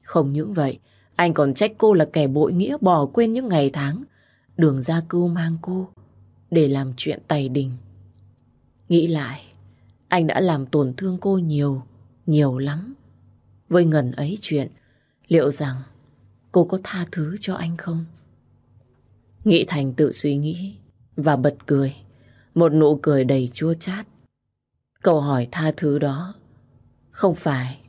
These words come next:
đã có câu trả lời từ lâu rồi sao? Tiểu Vi hận anh lắm, đến bây giờ vẫn còn hận. Từ cách xưng hô nói chuyện đến những điều kiện cô đặt ra để tránh việc hai người tiếp xúc gần, những điều đó thể hiện rõ thái độ của cô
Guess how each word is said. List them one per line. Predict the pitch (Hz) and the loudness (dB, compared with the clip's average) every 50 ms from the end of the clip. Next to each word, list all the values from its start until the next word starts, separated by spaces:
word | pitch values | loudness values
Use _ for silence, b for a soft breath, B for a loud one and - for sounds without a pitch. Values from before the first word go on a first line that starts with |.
| _ - | _ -4
đã | 190 - | -4 -2
có | - 202 208 208 | 0 0 -2 0
câu | 208 202 196 190 | 0 0 0 0
trả | 190 - 156 139 | -2 -2 -2 -2
lời | 139 131 139 135 131 127 - | -2 -2 -2 -4 -4 -4 -4
từ | 151 135 131 | -2 -2 -2
lâu | 131 147 180 196 196 185 | -2 -2 -4 -4 -6 -6
rồi | 175 - 143 123 | -6 -6 -6 -6
sao? | 120 - - 160 165 170 175 - _ _ _ _ _ _ _ _ _ _ _ _ _ _ _ _ _ _ _ _ _ _ | -6 -6 -6 -6 -6 -8 -10 -12 _ _ _ _ _ _ _ _ _ _ _ _ _ _ _ _ _ _ _ _ _ _
Tiểu | - 170 156 139 127 | 2 4 4 4 2
Vi | 120 139 143 143 | 2 2 2 2
hận | 156 160 156 - - - | 2 0 -2 -2 -2 -4
anh | 156 151 151 147 147 | -4 -2 -2 -2 -4
lắm, | 151 156 165 185 233 - _ _ _ _ _ _ - | -4 -6 -6 -8 -10 -16 _ _ _ _ _ _ 2
đến | 170 170 180 208 | 2 2 4 4
bây | 233 226 214 | 4 4 4
giờ | 208 165 151 147 139 | 4 2 2 2 0
vẫn | 139 - 285 285 | 0 -4 -6 -2
còn | - 165 147 139 | 0 0 0 0
hận. | 139 147 147 131 101 b b b b b b b b b _ - | -2 -2 -4 -4 -6 b b b b b b b b b _ 0
Từ | 165 156 | 0 2
cách | 160 170 170 170 - | 2 2 0 0 0
xưng | - 170 156 156 | 0 0 0 0
hô | 151 160 160 156 | 0 0 0 2
nói | 151 151 147 202 240 | 2 0 -2 -2 -4
chuyện | - - 156 147 - 160 b b b b b - | -4 -2 -2 -2 -2 -4 b b b b b 2
đến | 180 190 220 | 2 2 4
những | 254 262 254 | 2 2 4
điều | 185 165 151 147 | 6 6 6 4
kiện | 143 - 160 151 107 - | 4 2 2 2 2 0
cô | - 214 214 | 2 2 2
đặt | 160 151 139 - - | 4 2 0 0 -2
ra | 208 214 220 | -2 0 2
để | 185 160 147 127 | 2 2 0 2
tránh | - 156 151 185 262 | 0 -2 -2 -2 0
việc | - 190 147 - - | 0 0 0 0 -2
hai | 220 214 202 | -4 -4 -4
người | 175 143 135 127 | -2 -2 -2 -2
tiếp | 127 - 208 233 240 | -2 -2 -2 -2 -2
xúc | - - 285 277 - | -4 -8 -8 -6 -2
gần, | - 156 139 131 127 123 b b b b b b b _ _ _ _ _ _ _ | -2 0 0 -2 -6 -10 b b b b b b b _ _ _ _ _ _ _
những | 185 196 - 202 | 0 0 2 2
điều | 185 156 135 131 | 2 2 2 0
đó | 131 135 135 160 190 - | -2 -2 -4 -4 -4 -2
thể | 190 156 | 0 0
hiện | 135 131 143 143 - | 2 0 -2 -2 -4
rõ | 175 - 180 - 214 208 | -4 -4 -4 -4 -4 -6
thái | - - 156 160 226 | -6 -6 -4 -4 -2
độ | 220 196 165 - | -2 -2 -2 -2
của | - - 147 135 | -2 -2 -4 -2
cô | 135 - 175 185 185 - | -2 -4 -4 -6 -6 -10